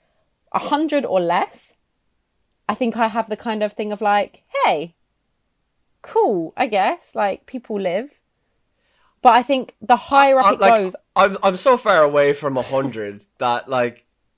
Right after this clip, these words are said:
Speaker 2: if I did pass one hundred, I'd have to ask myself the question, "Where are you going with your life?"
Speaker 1: Yeah.
Speaker 2: Like, you're not a rock star.
Speaker 1: I know someone who, um, w-, kind of planned a hundred.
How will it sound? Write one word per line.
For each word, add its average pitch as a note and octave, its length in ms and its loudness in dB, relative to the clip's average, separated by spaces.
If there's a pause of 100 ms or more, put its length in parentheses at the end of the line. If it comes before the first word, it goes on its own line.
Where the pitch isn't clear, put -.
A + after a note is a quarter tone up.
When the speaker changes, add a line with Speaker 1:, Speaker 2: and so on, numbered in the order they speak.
Speaker 2:
if F#3 180 -6
I G#3 120 2
did B3+ 580 -10
pass E3+ 600 -10
one C3+ 160 -10
hundred, A#2 500 -14 (100)
I'd - 140 -20
have - 460 -12
to - 160 -10
ask A2+ 280 -6
myself G#2+ 420 -12
the - 40 -20
question, G2+ 480 -14
"Where G2+ 280 -12
are - 20 -14
you G2 140 -16
going G2 300 -20
with G2+ 140 -20
your G2+ 100 -20
life?" G2+ 280 -20
Speaker 1:
Yeah. F3+ 420 -4
Speaker 2:
Like, D#3 160 -4
you're E3+ 80 0
not E3 180 0
a B2+ 60 -2
rock A2+ 300 -8
star. G#2 320 -14 (260)
Speaker 1:
I B3 160 2
know A#3+ 300 0
someone F3+ 520 -6 (140)
who, F3+ 540 -6 (100)
um, D#3+ 540 -4 (360)
w-, F#3 220 -2 (220)
kind D4+ 120 -6
of A#3+ 80 -4
planned A#3+ 300 -6
a F3+ 40 -4
hundred. D3+ 440 -14